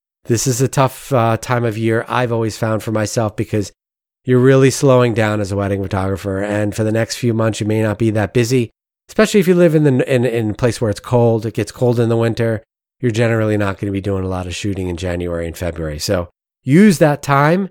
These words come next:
build your social media profiles, build your education up, go get yourself some gear, get yourself a new camera bag, organize that camera bag. I know that I'm constantly redoing that.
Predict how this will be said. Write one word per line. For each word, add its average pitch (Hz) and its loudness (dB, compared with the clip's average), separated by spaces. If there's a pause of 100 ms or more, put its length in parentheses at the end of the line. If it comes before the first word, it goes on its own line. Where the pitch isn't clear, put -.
(440)
build 160 6
your 139 -2
social 156 2
media 139 2
profiles, 135 0 (480)
build 139 4
your 131 6
education 127 2
up, 127 -2
go 135 0
get 127 -2
yourself 131 0
some 131 -2
gear, 131 2
get 123 -4
yourself 127 -4
a 135 0
new 131 2
camera 131 0
bag, 127 0 (340)
organize 160 6
that 151 0
camera 156 0
bag. 151 0 (280)
I 127 0
know 139 4
that 127 2
I'm 120 0
constantly 117 -4
redoing 113 0
that. 110 -2